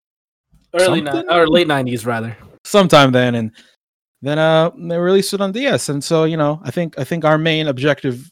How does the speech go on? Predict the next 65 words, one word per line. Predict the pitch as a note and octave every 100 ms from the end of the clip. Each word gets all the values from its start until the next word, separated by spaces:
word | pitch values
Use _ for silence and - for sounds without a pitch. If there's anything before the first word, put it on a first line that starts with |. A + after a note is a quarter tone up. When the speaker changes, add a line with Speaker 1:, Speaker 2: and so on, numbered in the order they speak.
| _
Speaker 2:
on | - C#3
this | D#3 C3+ - - -
episode | F3+ - - A2
is | G#2
gonna | A#2+ A2+
be | B2
like, | A#2+ A2
well, | B2+ C#3+
is, | B2+ A#2+ - - -
is | B2 A#2
this | B2+ -
a, | C#3 C3
is | A#2+
this | A#2+
a | B2
version | C3 C3+
to | C#3+
play, | E3+ G#3 C4 -
or | G#2 G#2+
should | G#2 G#2+
you | G#2
try | G#2 A2 A2
to, | A2 G#2+ - -
you | C3+
know, | G#2+
hunt | A#2+ A2+
down | A2+ A2+ A2 G#2+
the, | G#2 G#2
uh, | G#2 G2 - _ _ _ _ _ _ _ -
original | G2+ A#2 A#2+ D#3+ F#3+ G#3+ F#3
<laughs> |
N | F#3+
six | - F#3+
and | - C#3
then | C3
original | B2 B2 C#3+ D3+
N | D3+ D#3
sixty-four, | E3+ - C#3 D#3+ F3+ F3
if | D3+
that's | - B2+ -
even, | C#3+ C#3 C#3+ D#3+
ah, | G#4+ G4 E4
how | - C4+ - G3
hard | C#3+
could | A2+
it |
be | F2+ E2+ _ _ _
to, | - G2+
to | - F#2+
buy | - G#2
an | G2+ A2+ -
N | A#2+
sixty-four, | - G#2 G2+ - G2 G#2 - -
or | A2+ B2+
should | C3+ C3+
you | B2+
just | D3+
play | F3+
the | E3
Switch | - A#3 G3
one? | F#3
I, | D#3+
I | C#3 D3
don't | D#3+
know. | D#3+ D#3 D3+